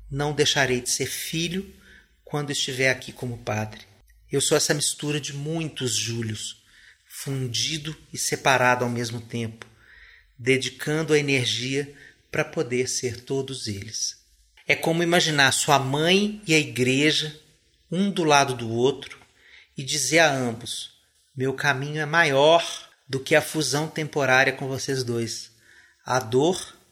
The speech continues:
e a ausência nisso, certamente. Mas reconhecer meu caminho múltiplo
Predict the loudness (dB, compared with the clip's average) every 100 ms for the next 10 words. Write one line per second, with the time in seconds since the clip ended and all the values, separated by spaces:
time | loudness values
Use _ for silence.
0 | _ _ _ 2 4 4 2 -2 -2 -2
1 | -2 -2 -4 -4 -8 -14 _ _ -20 _
2 | -6 2 2 2 0 2 0 -4 -6 -10
3 | -12 _ _ _ _ _ _ _ 4 4
4 | 4 0 -4 -10 -14 0 0 0 -4 -2
5 | 0 0 2 2 0 -4 -14 _ -4 2
6 | 6 6 4 -2 -2 -2 -4 -4 -4 -4
7 | -6 -8 -8 -10